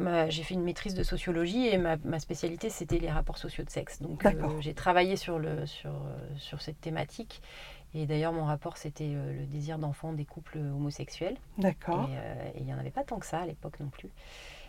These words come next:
Speaker 1: Et, euh, donc, euh, donc c'est, c'est, c'est une notion qui m'a toujours intéressée, mais aussi parce que mon papa avait pris son congé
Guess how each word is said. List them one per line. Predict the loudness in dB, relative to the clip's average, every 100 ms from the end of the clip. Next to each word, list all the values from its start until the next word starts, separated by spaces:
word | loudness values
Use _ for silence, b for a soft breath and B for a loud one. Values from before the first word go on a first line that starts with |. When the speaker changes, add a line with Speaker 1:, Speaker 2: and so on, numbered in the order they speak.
| -6
Speaker 1:
Et, | -2 2 6
euh, | 6 8 6 6 4
donc, | 2 0 0 0
euh, | 0 0 0 -2 -4
donc | 0 -2
c'est, | -2 0
c'est, | 8 8
c'est | 8 6
une | 8 8 8
notion | 6 2 -2
qui | 0
m'a | 0
toujours | 0 2
intéressée, | 2 4 0 6 6
mais | 8
aussi | 6 2
parce | 2 2 2
que | 2
mon | 4 4
papa | 2 4 4 4
avait | 4 2
pris | -2 -6
son | -4
congé | -2 -2 2 4 4